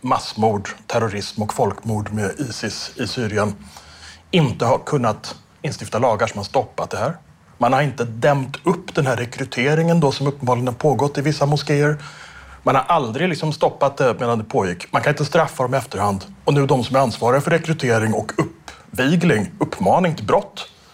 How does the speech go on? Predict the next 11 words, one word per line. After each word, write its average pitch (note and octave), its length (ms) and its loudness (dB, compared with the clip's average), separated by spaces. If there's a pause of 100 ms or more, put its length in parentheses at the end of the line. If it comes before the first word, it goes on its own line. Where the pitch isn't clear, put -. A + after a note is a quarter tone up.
(1120)
kan D3 200 2
man C3+ 140 2
inte G#2+ 380 2 (200)
göra G#2 120 4
sig A#2 140 0
av G#3 160 2
med. C#2 100 -4 (100)
Det G#2 120 0
är A#2+ 40 0
fullkomligt B2 300 -4
vansinnigt. C3+ 520 2